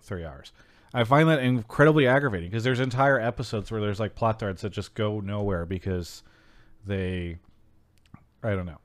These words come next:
There's a, there is a plot thread that's about budget cuts, which I assume means that the show got budget cuts because normally that's what happens when people talk about budget cuts in a show is they're referencing real life stuff. But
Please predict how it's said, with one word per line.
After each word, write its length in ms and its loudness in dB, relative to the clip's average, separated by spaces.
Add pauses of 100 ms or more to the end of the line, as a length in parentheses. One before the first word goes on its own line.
There's 180 2
a, 180 2
there 140 6
is 100 4
a 60 4
plot 260 4
thread 180 2
that's 220 0
about 300 0
budget 320 0
cuts, 300 -2
which 180 -4
I 80 -2
assume 340 -6
means 220 -6
that 160 -6
the 160 -4
show 260 -6
got 220 -4
budget 260 -6
cuts 240 -8
because 300 -10
normally 380 -6 (460)
that's 200 -6
what 100 -6
happens 380 -4
when 120 -6
people 260 -8
talk 200 -6
about 160 -10
budget 260 -8
cuts 280 -10
in 40 -8
a 120 -6
show 260 -6
is 220 -10
they're 180 -8
referencing 720 -10
real 160 -10
life 200 -10
stuff. 320 -8
But 220 -6